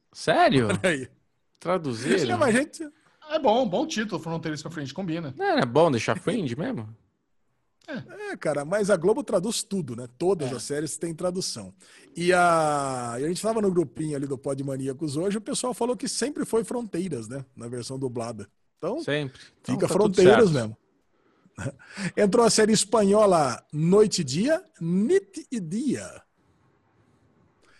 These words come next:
Speaker 2: Entrou a série Manifest, segunda temporada. Muita gente tava esperando essa segunda temporada de Manifest.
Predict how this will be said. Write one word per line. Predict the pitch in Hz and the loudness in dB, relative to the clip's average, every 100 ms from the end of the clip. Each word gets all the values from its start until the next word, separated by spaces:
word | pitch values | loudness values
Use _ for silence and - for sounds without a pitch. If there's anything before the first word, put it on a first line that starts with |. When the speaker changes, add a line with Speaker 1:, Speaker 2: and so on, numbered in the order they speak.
| _ - | _ -8
Speaker 2:
Entrou | 156 143 160 | -6 -4 -2
a | 160 | -2
série | - 170 165 - | -2 -2 -2 -2
Manifest, | 175 233 277 - 254 - - | 0 2 0 0 0 -2 -6
segunda | - 180 160 208 196 | -4 -4 -2 -2 0
temporada. | 175 170 135 175 277 | -2 -2 -2 -2 0
Muita | 165 196 190 | -2 -2 -4
gente | 202 | -4
tava | 233 220 | -6 -8
esperando | - 302 254 165 | -8 -4 -2 -2
essa | - | -4
segunda | 151 147 135 | -6 -6 -6
temporada | 143 139 139 135 | -6 -4 -4 -4
de | 135 | -6
Manifest. | 135 127 - 240 - - | -8 -10 -10 -10 -12 -16